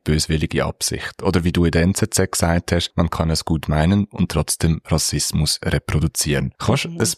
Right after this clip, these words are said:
Speaker 1: paar Beispiele machen, was das für Aussagen könnten sein?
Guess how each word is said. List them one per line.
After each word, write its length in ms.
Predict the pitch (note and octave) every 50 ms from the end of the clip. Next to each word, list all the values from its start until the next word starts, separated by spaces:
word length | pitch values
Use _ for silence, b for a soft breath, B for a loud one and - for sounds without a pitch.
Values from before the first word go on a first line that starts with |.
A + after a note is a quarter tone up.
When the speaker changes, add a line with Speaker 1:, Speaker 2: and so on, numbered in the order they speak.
| -
Speaker 1:
paar 240 | - F#2 F#2 F#2 F2+
Beispiele 640 | - _ - G2 G#2+ C#3 D3 - - - A2+ A2 G#2+
machen, 360 | G#2 G2+ G2+ - - - F2
was 140 | F2 F2 -
das 260 | - F2+ - - - -
für 180 | - - F2+ F2
Aussagen 400 | F#2+ - - - F#2+ F2 F2+ E2+
könnten 340 | - E2+ D#2+ D#2 - -
sein? 280 | F2+ - F2 E2+ E2